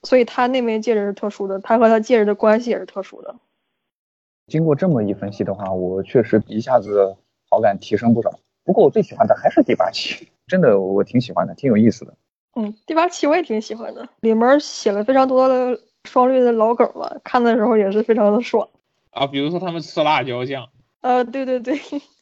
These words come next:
Speaker 1: 很好的把老梗和新的故事融合起来，就是让你看的时候不会觉得特别的掉书袋。绿灯侠莫里森整个写的这十二期，很多期都让你看的时候觉得非常掉书袋，但是第八期不会有这种感觉。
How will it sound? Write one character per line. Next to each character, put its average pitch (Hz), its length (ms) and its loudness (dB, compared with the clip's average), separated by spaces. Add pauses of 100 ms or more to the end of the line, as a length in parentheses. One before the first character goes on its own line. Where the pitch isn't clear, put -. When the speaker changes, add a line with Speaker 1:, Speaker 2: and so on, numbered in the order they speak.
(240)
Speaker 1:
很 269 80 -4
好 269 140 2
的 277 80 2
把 240 180 0
老 214 260 0
梗 240 240 -6
和 233 520 -2
新 - 340 -8
的 262 180 0
故 247 280 -2
事 190 400 -10 (100)
融 214 160 2
合 214 100 2
起 208 140 -2
来， 214 140 -10
就 220 100 -2
是 226 60 4
让 262 160 2
你 208 40 -4
看 240 200 -2
的 226 80 0
时 220 80 -2
候 226 40 2
不 220 140 -4
会 240 100 4
觉 214 160 2
得 226 240 2 (140)
特 254 140 0
别 226 180 0
的 240 160 4
掉 240 160 2
书 247 100 -2
袋。 233 300 0 (300)
绿 294 120 -2
灯 285 160 4
侠 254 420 2
莫 285 220 2
里 240 80 6
森 269 160 2
整 220 160 -2
个 247 140 2
写 208 160 -4
的 190 80 0
这 214 80 0
十 - 160 -2
二 240 140 4
期， 233 180 -2
很 214 180 -4
多 220 140 2
期 233 160 -8
都 214 80 2
让 214 180 2
你 190 60 -10
看 - 180 -4
的 214 140 -2
时 196 60 -4
候 196 100 -2
觉 202 80 -4
得 202 100 -2
非 214 80 -4
常 196 140 -2
掉 208 140 0
书 202 100 -4
袋， 190 300 0
但 233 100 0
是 233 80 0
第 233 140 -4
八 220 160 2
期 220 160 -8
不 202 120 -6
会 190 80 -4
有 190 60 -4
这 - 40 -16
种 190 120 -6
感 - 160 0
觉。 - 240 -8